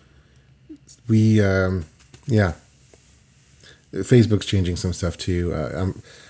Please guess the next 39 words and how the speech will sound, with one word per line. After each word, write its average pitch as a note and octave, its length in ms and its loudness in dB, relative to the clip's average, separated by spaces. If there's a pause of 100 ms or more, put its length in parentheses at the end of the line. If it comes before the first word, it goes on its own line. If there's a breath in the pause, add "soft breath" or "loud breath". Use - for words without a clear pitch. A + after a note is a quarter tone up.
(160 loud breath)
I'm D3+ 180 4
not G#3+ 140 2
frustrated F#2+ 600 0
about G2 180 0
any, G#2 300 0 (100)
anything A2 420 2
because G2 520 -2 (420 soft breath)
I A#2 120 2
always F3+ 300 6
feel G2+ 380 0 (240)
that - 180 -2
this C3+ 140 4
is, C3+ 160 2
this B2+ 160 2
is B2+ 120 6
me, G2+ 180 4
and F#2 120 0
this A#2 140 4
has A#2 180 6
a A2 60 4
lot G2 240 2
to - 80 -2
do F2 140 0
with E2+ 120 -2
this E2+ 140 -2
topic E2 400 -6
we're D2+ 80 -2
talking E2+ 320 -4
about. D#2 280 -6 (440 loud breath)
Anytime B2 440 6
Facebook F#2 420 0
changes F#2 360 0
something F2+ 380 -2
or D#2+ 260 -2
Google F#2 320 -2
changes E2 340 -4
something E2 380 -2
or E2 80 -2
whatever, E2+ 440 -2